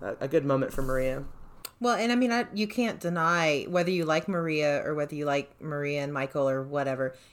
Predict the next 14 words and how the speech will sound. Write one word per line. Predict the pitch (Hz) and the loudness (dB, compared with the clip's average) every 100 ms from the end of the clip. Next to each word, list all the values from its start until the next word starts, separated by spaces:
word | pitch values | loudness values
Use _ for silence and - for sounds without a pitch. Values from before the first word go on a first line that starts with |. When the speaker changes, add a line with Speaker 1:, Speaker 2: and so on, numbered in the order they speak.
| - | -8
Speaker 2:
you | 180 | 0
can't | 208 196 | 2 2
deny | 185 165 165 160 | 2 2 4 4
that | 156 143 - - - | 4 2 0 -10 -10
she | - - 170 156 151 151 147 - | -6 -4 0 0 0 -2 -6 -8
was | - 156 | -8 -6
pretty | - 151 | -2 -2
much | 147 131 - - - | -2 -4 -6 -12 -8
forgotten | - 151 139 131 - 139 127 135 _ _ _ _ - | -4 -2 2 2 2 -4 -6 -10 _ _ _ _ -8
in | 143 | -4
this | 135 - | -4 -4
season, | 143 139 143 135 | -4 -4 -4 -4
except | 143 139 - 123 - | -4 -4 -4 -4 -2
for | 143 135 | -2 -2